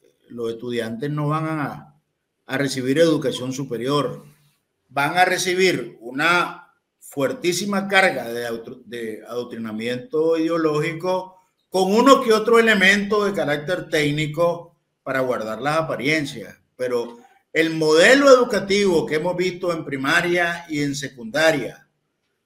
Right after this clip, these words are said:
donde los textos escolares, ¿verdad?, son una especie de, de biblias en las cuales,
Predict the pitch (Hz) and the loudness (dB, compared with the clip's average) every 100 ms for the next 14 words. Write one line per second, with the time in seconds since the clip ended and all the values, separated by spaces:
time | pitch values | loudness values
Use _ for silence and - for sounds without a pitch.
0 | _ 156 151 151 139 147 180 190 190 208 | _ -4 0 0 -2 -2 0 0 0 0
1 | 208 202 190 180 190 170 127 - - _ | 0 -2 2 6 8 6 2 -4 -14 _
2 | _ _ _ _ - 123 131 156 165 - | _ _ _ _ -12 -6 -2 0 0 -4
3 | - 143 160 170 170 151 151 170 175 160 | -8 -6 -4 -6 -4 -4 -4 0 2 4
4 | 139 120 - _ 127 123 170 202 196 185 | 2 -2 -8 _ -8 -2 0 2 2 2
5 | 175 160 139 139 160 170 180 180 170 | 2 0 -4 -4 0 0 2 0 -2